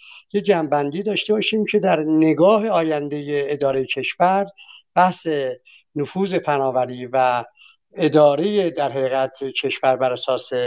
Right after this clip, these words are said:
پلتفرم ها رو جا بیندازیم، خودش یه حرکت خوبی است و، و باعث حتماً هم تلاش بکنیم که صنف رو متحد بکنیم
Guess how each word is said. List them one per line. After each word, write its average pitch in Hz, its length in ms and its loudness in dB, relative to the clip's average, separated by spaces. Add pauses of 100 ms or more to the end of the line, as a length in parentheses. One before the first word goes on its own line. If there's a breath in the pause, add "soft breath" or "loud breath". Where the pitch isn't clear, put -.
(500 soft breath)
پلتفرم 143 600 2
ها 170 180 2
رو 185 200 0
جا 143 260 2
بیندازیم، 147 640 -2
خودش 220 320 0
یه 190 80 2
حرکت 165 360 0
خوبی 208 300 -4
است 196 180 -6
و، 226 240 4 (360 loud breath)
و 175 100 4
باعث 208 320 2
حتماً 196 480 -4
هم 247 320 0 (440 loud breath)
تلاش 208 500 2
بکنیم 208 380 0
که 196 140 -2 (240)
صنف 196 320 2
رو 196 420 4 (260 loud breath)
متحد 147 520 2
بکنیم 202 480 2